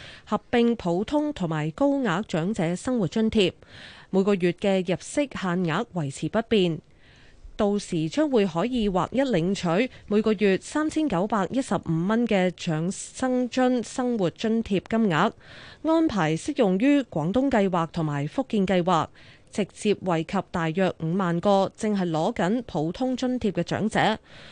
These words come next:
每人每個月可以額外獲得九百九十五蚊。有立法會議員同埋關注基層嘅組織建議，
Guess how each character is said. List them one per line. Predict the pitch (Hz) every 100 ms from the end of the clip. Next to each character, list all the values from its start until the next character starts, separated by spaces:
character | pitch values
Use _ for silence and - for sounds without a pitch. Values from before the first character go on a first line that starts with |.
| - -
每 | 285
人 | 269
每 | 160 175
個 | 240
月 | 240 214 185
可 | 190 269
以 | 294 208
額 | 180 -
外 | 180 170 160
獲 | 165 -
得 | 269 -
九 | 135 160
百 | 214 180 -
九 | 127 165
十 | 196
五 | - 151 147
蚊。 | 196 220 - - - - - -
有 | 185 165 180
立 |
法 | 170 156 190
會 | 196
議 | 214 185 170
員 | 160 156
同 | 170
埋 | 156 156 160
關 | - 285 285
注 | 226 208 202
基 | 277 277
層 | 151
嘅 | 156
組 | 165 160
織 | 180 277
建 | - 185
議， | 151 170 190